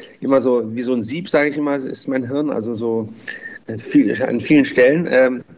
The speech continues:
ich verstehe das auch nicht, ehrlich gesagt. Also ich, ähm, das, das geht irgendwie. Wahrscheinlich ist so ein Zen-, das Hauptzentrum von mir nicht betroffen. Das sind immer so wie Motorik, mal, also Gleichgewicht, so das Sprechen.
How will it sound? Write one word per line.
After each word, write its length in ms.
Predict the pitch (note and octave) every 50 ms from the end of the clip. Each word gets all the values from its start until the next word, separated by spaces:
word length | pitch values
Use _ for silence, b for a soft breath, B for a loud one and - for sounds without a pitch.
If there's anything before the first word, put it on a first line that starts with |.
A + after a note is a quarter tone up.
| B B B B B B B B B _
ich 140 | - -
verstehe 260 | - C#3 C3 - F3 F3
das 160 | F3+ - -
auch 160 | - - F#3+
nicht, 180 | G3 E3+ A#2+ B2+
ehrlich 280 | A2+ G#2+ G#2 G2+ -
gesagt. 340 | - G2 G2 G2 G2 G2+ G2+
Also 140 | G#2 G#2+ G#2
ich, 260 | G2 - - - G2+
ähm, 380 | - A2 A2 G#2+ G#2 G#2 G#2 G#2 - - - _ - B B B B B B _ _ _ _ _ _ _ _ _ _ _ _
das, 360 | - - A2+ - - - - -
das 220 | - - - - -
geht 300 | - B2+ C#3 C#4 - -
irgendwie. 360 | F3+ D#3 D#3 D#3+ D3+ E3 C#3+
Wahrscheinlich 340 | C3+ C3 - D3+ D#3+ D3 D3
ist 100 | - -
so 80 | D3+
ein 460 | - - B2+ C#3 D3+ D3+ D3 D3 C#3+ -
Zen-, 340 | - - - D3 C3+ A#2+ A#2+
das 180 | B2 G#2+ -
Hauptzentrum 580 | D#3 D3 D3 - - - D#3+ D3+ D#3+ D#3+ E3 D3
von 220 | - D3+ C3 C3
mir 120 | C3 C#3 C#3+
nicht 260 | C#3+ D3 C#3 - _ _ _ _ _ _
betroffen. 360 | C3+ - - - C#3+ D3+ - _ _ _
Das 240 | G#2+ A#2+ B2 A#2
sind 100 | - C3+
immer 140 | B2 A#2 A#2
so 280 | G#2+ A2+ A2+ A2+ A2 A2+ B B B B B B B _ _ A#2
wie 140 | A#2+ A2+ A2+
Motorik, 560 | A2 G#2+ G#2+ - D3 D#3 D#3 D3+ D3 C#3 -
mal, 400 | C3 A2+ G#2+ G#2+ G#2+ G#2+ G#2+ G#2+
also 400 | G2 G#2 G2+ G#2 A2 G#2+ G#2+ G2+ - - - - -
Gleichgewicht, 580 | A#2+ B2 C3 C3 - - A#2 A2 B2 A#2+ A#2
so 340 | - - A#2 A2 A2 A2+ A#2 B B B B _
das 80 | - -
Sprechen. 480 | - - C#3 D3 C#3 D3+ D3 D3 C#3+